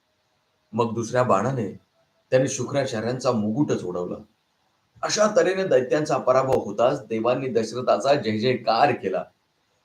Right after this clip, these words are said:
मग राजा रथाकडे बघू लागला, तेव्हा त्याला कैकेयीने हात घालून रथ सावरून धरल्याचं दिसलं. ते पाहून राजाला फार आनंद झाला. त्यानं कैकेयीला प्रेमानं जवळ घेतलं, दोन वर मागायला सांगितले.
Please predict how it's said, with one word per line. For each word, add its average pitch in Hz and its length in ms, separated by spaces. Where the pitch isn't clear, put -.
मग 170 220
राजा 165 260
रथाकडे 151 460
बघू 127 240
लागला, 135 260
तेव्हा 143 260
त्याला 127 240
कैकेयीने 127 500
हात 123 260
घालून 123 280
रथ 170 240
सावरून 165 560
धरल्याचं 151 440
दिसलं. 135 300
ते 131 120
पाहून 123 300
राजाला 113 380
फार 123 300
आनंद 110 320
झाला. 87 380
त्यानं 180 180
कैकेयीला 180 480
प्रेमानं 143 420
जवळ 120 340
घेतलं, 95 400
दोन 143 360
वर 143 180
मागायला 113 440
सांगितले. 90 440